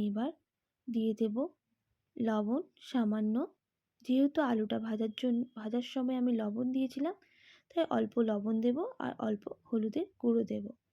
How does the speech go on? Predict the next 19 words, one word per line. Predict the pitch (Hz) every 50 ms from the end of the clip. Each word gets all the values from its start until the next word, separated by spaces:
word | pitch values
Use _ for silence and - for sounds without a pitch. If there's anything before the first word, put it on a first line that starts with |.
| _ _ _ _ _ - - - _ -
এবার | - 262 277 311 302
নাড়াচাড়া | 262 220 220 214 208 208 - 220 220 240
করে | 240 262 269 269 277
নিতে | 277 285 277 277 285
হবে | 285 294 285 311 339 381 _ _ _ _ _ -
আবারও | 220 202 202 202 208 214 214 208
কিছুক্ষণের | - 226 214 - - 247 247 - - 285 277 285 285 285
জন্য। | - 294 294 285 294 339 415 - _ _ _ _ _ _ _ _ _ _ _ _ _ _ _ _ _ _
তারপর | - 285 311 311 311 311 302 262
আমি | 226 226 214 226 285 359 - _ _ _ _ _ _
ঢাকনা | - - 233 226 233 208 220 226 214 208
দিয়ে | 190 208 214 254 339 - _ _ _ _ _ _ _ _ _ _ _ _
পাঁচ | 294 302 311 311 -
থেকে | _ 262 233 - - 247 - - _ _ _ _ _ _ _ _ _ _ _ _ _ _ _ _ _ _ _ -
ছ | - - 311 311
মিনিটের | 294 285 269 240 220 214 - 214 202 208
জন্য | - - 214 208 202 233 302 - _ _ _ _ _ _ _ _ _
ঢেকে | - 247 220 208 220 208
দিচ্ছি। | 220 240 233 - - - -